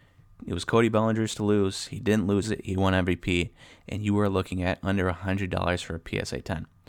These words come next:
Now, Christian Yelich right now, P S A ten is at a hundred dollars, and in midseason, he was at one fifty. If Cody Bellinger repeats this, these cards could double,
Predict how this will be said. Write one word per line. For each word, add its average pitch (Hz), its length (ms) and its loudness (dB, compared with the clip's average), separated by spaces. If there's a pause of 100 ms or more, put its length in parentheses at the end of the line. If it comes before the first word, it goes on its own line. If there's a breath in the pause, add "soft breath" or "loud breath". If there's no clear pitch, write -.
(800 loud breath)
Now, 90 400 0 (1120)
Christian 123 320 0
Yelich 117 320 2
right 123 120 0
now, 123 240 2
P 123 180 -2
S 113 120 0
A 120 80 0
ten 120 340 0
is 104 400 -2
at 95 480 -6
a - 100 -6
hundred 98 280 -2
dollars, 92 460 -6 (640 loud breath)
and 92 260 -2 (640)
in 104 220 0
midseason, 113 540 0
he 110 120 -2
was 104 120 -2
at 92 160 -2
one 95 200 0
fifty. 90 360 -4
If - 200 -10
Cody 127 240 2
Bellinger 113 420 0
repeats 104 420 -4
this, - 400 -10 (880 loud breath)
these 104 220 2
cards 90 340 -2
could 95 200 -8
double, 95 300 -6